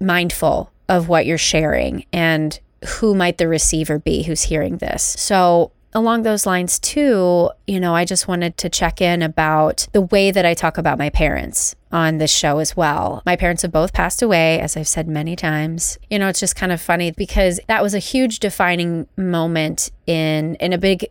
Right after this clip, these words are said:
big moment where my life shifted in a very large way. And so I think that's why I continue to call back to that, not because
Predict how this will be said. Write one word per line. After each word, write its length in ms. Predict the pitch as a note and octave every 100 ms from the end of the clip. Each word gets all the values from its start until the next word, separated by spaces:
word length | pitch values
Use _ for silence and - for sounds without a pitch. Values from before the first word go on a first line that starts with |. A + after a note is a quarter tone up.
| G3
big 160 | G3+ G3
moment 300 | F#3 F3+ C#3+
where 260 | E3 E3+
my 180 | E3+ E3+
life 220 | E3 D#3+
shifted 540 | - - D3+ - D3 -
in 180 | E3
a 40 | D#3+
very 360 | D3 D#3 D#3+
large 400 | E3 D3+ D#3 D#3
way. 540 | E3 D#3 D3+ F#3 C4 C#4
And 160 | F3+ E3+
so 640 | F#3+ D#3+ D#3 D#3 D3+ -
I 80 | D#3+
think 200 | E3 F3+
that's 240 | - D#3+ -
why 160 | D#3
I 60 | D#3+
continue 440 | - E3+ E3+ E3
to 60 | D#3
call 540 | - - D#3 D#3+ F3+
back 360 | F3+ D3+ - -
to 180 | - A3+
that, 400 | G#3+ G3+ G3+ -
not 280 | F#3+ E3+ E3
because 480 | F#3 - E3 D#3+